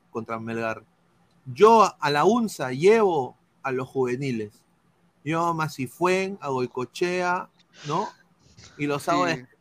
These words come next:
Speaker 1: hago descansar a Barcos, porque ya yo creo que ya Alianza ganándole a Muni,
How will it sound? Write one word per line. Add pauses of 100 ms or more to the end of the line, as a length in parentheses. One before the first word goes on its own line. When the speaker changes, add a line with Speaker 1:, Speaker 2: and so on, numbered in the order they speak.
(180)
Speaker 1:
hago
descansar
a
Barcos,
porque
ya
yo
creo
que
ya
Alianza
ganándole
a
Muni,